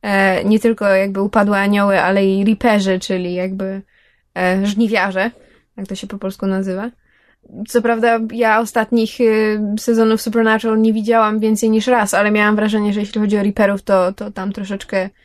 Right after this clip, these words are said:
pod względem mitologii to się inaczej, em, rozgrywa. Ale, y, odcinek był bardzo w porządku.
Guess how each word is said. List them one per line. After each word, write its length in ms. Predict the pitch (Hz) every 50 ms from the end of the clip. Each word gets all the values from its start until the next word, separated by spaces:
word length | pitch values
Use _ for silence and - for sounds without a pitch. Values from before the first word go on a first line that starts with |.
| _ _ _ _
pod 80 | _ -
względem 240 | 208 220 220 220 214
mitologii 340 | 214 202 220 220 214 208 220
to 80 | 208 208
się 120 | - 226
inaczej, 520 | 220 214 214 214 214 208 202 190 185 - -
em, 500 | - 190 190 190 190 190 196 196 202 196 - _ - - - -
rozgrywa. 460 | 220 214 208 202 214 202 190 214 262 - _ _ _ _ _ _ _ _ _ _ _ _ _ _ _ _ _ _ _
Ale, 140 | - 311 415
y, 800 | 494 494 494 - _ - 494 480 480 466 466 466 453 _ - 440
odcinek 340 | 415 - - 392 349 339 320
był 120 | 320 311
bardzo 260 | 285 302 285 285 285 277
w 40 |
porządku. 600 | - - 277 262 240 240 240 - - 254 240 247